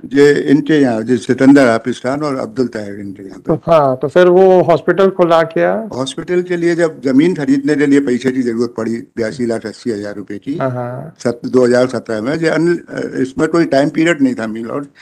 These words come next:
Speaker 1: कि जब जरूरत होगी आप ले लीजिए। तो चूंकि डब्ल्यूएचआरओ का ऑर्गेनाइजेशन हमने दो हज़ार बारह में किया, वर्ल्ड होम्योपैथिक रिसर्च ऑर्गेनाइजेशन का चलने लगा, तो दो हज़ार सत्रह में हमने जो है, दो हज़ार अठारह में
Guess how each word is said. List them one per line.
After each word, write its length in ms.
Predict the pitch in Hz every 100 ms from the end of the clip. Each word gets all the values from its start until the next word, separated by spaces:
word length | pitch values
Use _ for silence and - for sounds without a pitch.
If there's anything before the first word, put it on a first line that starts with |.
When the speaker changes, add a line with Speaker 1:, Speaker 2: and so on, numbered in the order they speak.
| _ 147
Speaker 1:
कि 80 |
जब 160 | 139 160
जरूरत 340 | 151 147 175
होगी 200 | 151 175
आप 220 | 170 156 131
ले 80 |
लीजिए। 440 | 120 107 101 98 - _ _ _
तो 100 | 127
चूंकि 460 | 127 143 143 170 170
डब्ल्यूएचआरओ 800 | 143 131 135 175 147 143 143 143
का 160 | 139
ऑर्गेनाइजेशन 560 | 131 120 127 131 131 123
हमने 240 | 107 135
दो 200 | 139 123
हज़ार 200 | 117 123
बारह 320 | 123 110 113 139
में 120 | 139
किया, 180 | 120 117
वर्ल्ड 200 | 117 110
होम्योपैथिक 520 | 110 113 120 117 110
रिसर्च 260 | 107 110
ऑर्गेनाइजेशन 480 | 107 101 - - -
का 260 | - - - _ _ _ -
चलने 300 | 127 143 180
लगा, 260 | 160 131 147
तो 100 | 165
दो 160 | 139
हज़ार 220 | 139 143 143
सत्रह 360 | 123 - 143
में 120 | 135
हमने 260 | 110 113 120
जो 180 | 113 92
है, 220 | 120 180 _ _ _ -
दो 120 | 135 139
हज़ार 260 | 143 151
अठारह 420 | 135 131 135 127
में 180 | 117 175